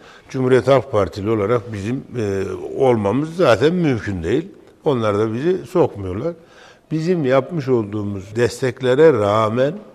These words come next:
bizi hiçbir toplantıya çağırmadılar. Hiçbir, e, etkinlikte, e, onore etmediler. O nedenle ben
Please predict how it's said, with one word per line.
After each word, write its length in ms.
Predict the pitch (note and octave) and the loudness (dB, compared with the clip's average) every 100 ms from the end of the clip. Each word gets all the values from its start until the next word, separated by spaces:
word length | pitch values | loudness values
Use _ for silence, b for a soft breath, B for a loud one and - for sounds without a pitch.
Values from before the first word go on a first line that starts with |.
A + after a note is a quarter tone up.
| b b b b b b _ - | b b b b b b _ -12
bizi 460 | B2 C3 E3 E3+ - - | -8 -2 0 0 -2 -8
hiçbir 360 | D3 - F3+ | -12 -8 -8
toplantıya 640 | F3 D#3 D#3 C#3 B2+ D#3 | -2 -2 0 -2 -2 -2
çağırmadılar. 720 | D#3 D#3+ D#3 B2+ G2+ F#2+ F#2+ F#2 | 0 2 2 0 -4 -4 -6 -6
Hiçbir, 420 | B2+ C3 - D3 | -12 -12 -4 -4
e, 720 | - A2+ A#2 A2 A2 A2 - | -4 -4 -2 -2 -4 -8 -6
etkinlikte, 600 | B2 - C3+ A#2 - - | -6 -6 -6 -6 -6 -2
e, 440 | D3+ C#3+ A#2+ A#2 A#2 | -2 -4 -4 -4 -2
onore 460 | C3 C3+ C3+ C#3+ | -2 0 2 4
etmediler. 640 | D#3 D3+ A2 G2 G2+ D3+ D#3+ B B B | 4 2 -4 -2 0 -2 -2 B B B
O 140 | F3 F3 | 2 4
nedenle 540 | C3+ A2 A#2+ E3+ D#3 | 4 2 2 0 2
ben 260 | D#3 D#3+ | 0 0